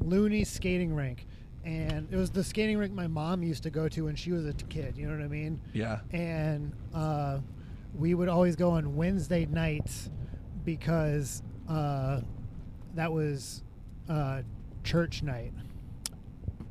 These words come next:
Speaker 2: Were, wait, 'cause you were in the church? That's why you would
Speaker 1: No,
Speaker 2: go?
Speaker 1: it was because otherwise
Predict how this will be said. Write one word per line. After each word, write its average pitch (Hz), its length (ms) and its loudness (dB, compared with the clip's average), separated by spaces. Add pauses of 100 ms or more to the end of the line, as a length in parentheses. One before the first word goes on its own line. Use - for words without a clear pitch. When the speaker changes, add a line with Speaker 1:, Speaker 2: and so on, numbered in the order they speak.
Speaker 2:
Were, 123 300 8
wait, 127 460 6
'cause 135 260 8
you 131 80 10
were 107 140 6
in 123 140 8
the 147 60 12
church? 170 240 8
That's 127 160 6
why 127 120 10
you 143 100 8
would - 100 10
Speaker 1:
No, - 40 10
Speaker 2:
go? 175 280 6
Speaker 1:
it 185 60 0
was 185 140 2
because 185 480 4
otherwise 175 720 4